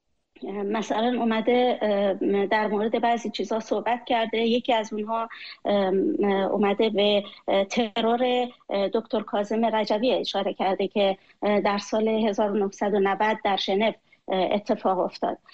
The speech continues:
اه، و، م، جالب اینه که در همون روز که این ترور انجام شد، اه، م، شرکت هواپیمای ایران ایر یکی از پروازهاش رو لغو می‌کنه، اه، فقط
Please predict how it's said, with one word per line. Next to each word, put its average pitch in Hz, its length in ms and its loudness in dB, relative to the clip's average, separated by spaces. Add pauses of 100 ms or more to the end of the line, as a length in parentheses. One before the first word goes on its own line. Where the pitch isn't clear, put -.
(240)
اه، 208 360 2
و، 233 340 2 (120)
م، 202 640 -8 (480)
جالب 254 340 0
اینه 294 240 -4
که 269 420 2
در 220 160 2
همون 262 380 -2
روز 202 240 -8
که - 140 -6
این 226 220 -6
ترور 208 380 0
انجام 196 380 0
شد، 269 300 2 (420)
اه، 196 520 2
م، 196 640 0 (160)
شرکت 269 400 0
هواپیمای 202 720 0
ایران 214 460 0
ایر 277 200 2 (260)
یکی 294 280 2
از 214 240 -4
پروازهاش 196 580 -6
رو 202 100 -4
لغو 196 380 -2
می‌کنه، 285 500 0 (320)
اه، 202 280 2
فقط 208 380 0